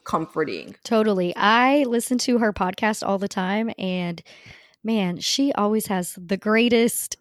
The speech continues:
Speaker 2: guests on, and she always has the greatest way to, uh,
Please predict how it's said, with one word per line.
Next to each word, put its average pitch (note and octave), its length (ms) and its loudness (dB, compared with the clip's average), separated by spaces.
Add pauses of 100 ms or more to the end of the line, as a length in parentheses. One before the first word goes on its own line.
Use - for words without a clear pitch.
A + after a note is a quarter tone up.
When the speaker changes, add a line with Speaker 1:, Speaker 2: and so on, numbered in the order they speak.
(140)
Speaker 2:
guests E4+ 440 4
on, D#4 380 6
and A3 340 2
she G#3+ 180 0
always G3 240 2
has G3 200 -4
the F#3+ 100 -6
greatest F3 560 -4 (440)
way G3 460 2
to, G3 640 0 (220)
uh, - 80 0